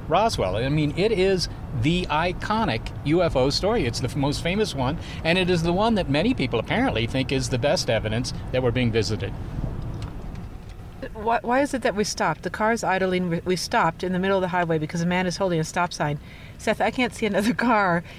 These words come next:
Speaker 2: in the other direction for fifty miles. I see nothing. Oh, wait. There's a dot on the horizon. <laughs> Do you think that's why we stopped?
Speaker 1: It's a moving dot. Yeah, well, they're doing some sort of construction here. It could be. Maybe this is just a freelance guy who's out here with a stop sign, and this is sort of a hobby of his.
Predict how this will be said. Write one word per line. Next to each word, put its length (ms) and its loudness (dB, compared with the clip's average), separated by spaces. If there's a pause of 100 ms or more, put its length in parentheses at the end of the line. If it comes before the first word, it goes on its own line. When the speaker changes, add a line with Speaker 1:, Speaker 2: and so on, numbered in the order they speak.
Speaker 2:
in 100 2
the 80 4
other 140 2
direction 400 0
for 300 2 (180)
fifty 260 -2
miles. 440 0
I 80 -2
see 140 -4
nothing. 380 -4 (120)
Oh, 80 2
wait. 220 4 (520)
There's 160 -4
a 40 0
dot 300 0
on 160 -4
the 40 -2
horizon. 460 -2
<laughs> 20 -6
Do 60 2
you 80 4
think 180 4
that's 260 0
why 120 4
we 160 0
stopped? 460 -2 (180)
Speaker 1:
It's 140 0
a 40 6
moving 340 6
dot. 320 2
Yeah, 140 4
well, 220 4
they're 220 2
doing 200 2
some 140 2
sort 160 0
of 60 -6
construction 560 0
here. 120 2 (220)
It 140 0
could 140 4
be. 140 4
Maybe 220 4
this 160 2
is 80 0
just 260 0
a 60 2
freelance 560 2
guy 220 0
who's 180 0
out 180 2
here 120 2
with 120 2
a 40 0
stop 260 0
sign, 200 0
and 100 4
this 100 0
is 100 0
sort 140 2
of 100 -2 (200)
a 80 0
hobby 320 6
of 100 4
his. 540 6